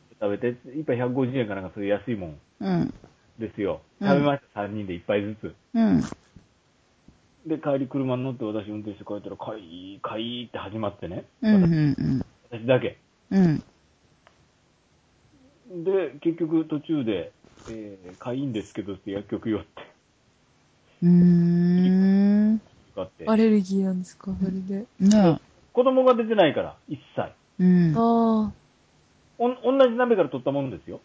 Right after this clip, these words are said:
Speaker 2: うん。
Speaker 3: はい。
Speaker 1: で、それがもし悪かったら子供に出るでしょ、絶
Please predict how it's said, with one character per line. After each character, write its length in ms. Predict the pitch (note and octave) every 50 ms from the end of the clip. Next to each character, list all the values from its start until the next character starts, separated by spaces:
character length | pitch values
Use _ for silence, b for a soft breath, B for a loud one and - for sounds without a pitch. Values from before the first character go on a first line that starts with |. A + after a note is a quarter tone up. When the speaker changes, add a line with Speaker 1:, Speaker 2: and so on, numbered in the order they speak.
| _ _ _ _ _
Speaker 2:
う 80 | - G#3+
ん。 360 | G#3+ G3+ F#3 E3 - - - -
Speaker 3:
は 220 | - A3 G#3+ G#3 G3+
い。 100 | G3 G3 - _ _ _ - - _ _ _ _ _ _ _ _ _ _ _ _ _ _ _ - E4 - -
Speaker 1:
で、 220 | F3+ F3+ E3+ - - _ _ _ _ _ _ _ _ - F#3+ -
そ 80 | A3
れ 100 | B3+ C#4
が 80 | B3+ A3+
も 200 | - F#3 G3+ A3+
し 100 | - G#3+
悪 240 | F#3 F3+ G3 G3+ G#3+
か 80 | - G#3+
っ 80 | G#3
た 60 | - F#3+
ら 40 | D#3+
子 160 | - - A3
供 180 | A3+ A#3+ B3 B3
に 80 | A#3+
出 80 | A3 A#3
る 80 | A#3
で 120 | A3 E3+ -
し 60 | B2
ょ、 60 | G2+
絶 140 | E2 E2+ E2